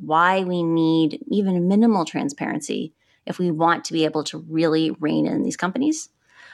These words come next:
Um, but I get a little nervous sometimes when we start talking about specific actions because I, you know, we're living in a,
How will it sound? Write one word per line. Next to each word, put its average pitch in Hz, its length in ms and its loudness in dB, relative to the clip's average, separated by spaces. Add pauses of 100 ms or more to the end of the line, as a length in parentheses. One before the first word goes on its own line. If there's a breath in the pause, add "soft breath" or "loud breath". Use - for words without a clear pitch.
(100)
Um, 170 420 2
but 190 140 2
I 180 180 2
get 220 160 2
a 220 60 2
little 233 220 4
nervous 240 420 2
sometimes 160 840 -2
when 175 200 -2
we 175 80 0
start 180 260 -2
talking 170 340 -2
about - 300 -4
specific - 720 -4
actions - 680 -6 (440)
because 170 460 0 (100)
I, 160 400 -2 (120)
you 180 100 -4
know, 156 320 -2
we're 208 320 2
living 202 400 2
in 180 180 0
a, 160 320 4